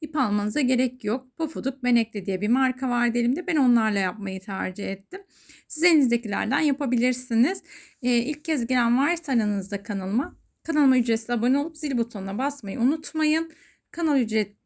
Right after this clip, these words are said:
üyelikleri ücretsizdir. Zil butonuna basıp tümünü seçtiğiniz takdirde de ben yeni videolar yükledikçe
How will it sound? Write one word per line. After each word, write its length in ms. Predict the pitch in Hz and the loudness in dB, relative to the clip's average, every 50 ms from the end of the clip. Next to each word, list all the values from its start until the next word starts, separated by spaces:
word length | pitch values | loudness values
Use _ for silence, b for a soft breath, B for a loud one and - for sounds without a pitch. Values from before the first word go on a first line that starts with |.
| _ _ _ | _ _ _
üyelikleri 640 | - 254 254 233 208 196 202 - 214 190 190 226 277 | 0 4 4 4 4 2 -2 -6 -6 -4 -2 -2 -2
ücretsizdir. 800 | 254 277 285 302 285 294 - - 294 294 269 240 233 269 302 294 | -2 0 0 -2 -2 -2 -6 -6 -4 -2 0 0 0 0 0 -2
Zil 260 | 294 - 294 277 262 | -4 -4 -2 0 0
butonuna 400 | 277 262 - 233 226 226 220 208 | 0 0 0 0 0 2 2 0
basıp 280 | 240 240 - 220 - | 0 -2 -4 -6 -8
tümünü 220 | - 240 247 247 240 | -4 -2 0 0 0
seçtiğiniz 480 | 247 262 240 240 - - 262 277 262 | 0 -2 -4 -2 -2 -4 -4 -4 -2
takdirde 480 | - 226 208 - _ - 196 185 202 226 | -2 -4 -4 -4 _ -10 -8 -8 -8 -8
de 100 | 370 381 - - | -8 -10 -8 -6
ben 160 | 359 330 320 | -4 -2 2
yeni 280 | 311 311 302 302 294 | 2 2 2 2 2
videolar 380 | 269 262 247 247 220 220 214 233 | 0 0 0 0 0 0 0 0
yükledikçe 640 | 294 320 320 - 247 190 202 196 - - 359 392 | 0 -2 -4 -4 -6 -6 -6 -8 -8 -10 -10 -10